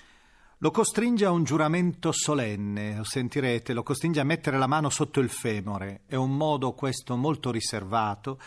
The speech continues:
per indicare un giuramento compiuto, e non dobbiamo impressionarci per questo, sul sesso di Abramo.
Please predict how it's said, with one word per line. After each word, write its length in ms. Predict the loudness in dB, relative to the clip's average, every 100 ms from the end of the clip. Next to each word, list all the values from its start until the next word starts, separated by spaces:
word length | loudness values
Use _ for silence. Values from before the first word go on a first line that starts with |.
| -18 -18 -20 -4
per 280 | 0 2 2
indicare 600 | 0 -2 -2 -2 -2 0
un 140 | -2
giuramento 640 | -2 0 0 0 -2 -2 -2
compiuto, 880 | -2 -2 0 0 0 -2 -6 -6 _ _ _ _ _ _
e 140 | -14 -6
non 180 | -4 -2
dobbiamo 380 | -2 0 0
impressionarci 720 | -2 -4 -6 -4 -2 -2 -4 -6
per 200 | -6 -4
questo, 500 | -2 -2 -4 -10 -6
sul 240 | -2 -2
sesso 580 | 0 0 0 -2 -4 -6
di 100 | -6
Abramo. 540 | -8 -8 -10 -10 -16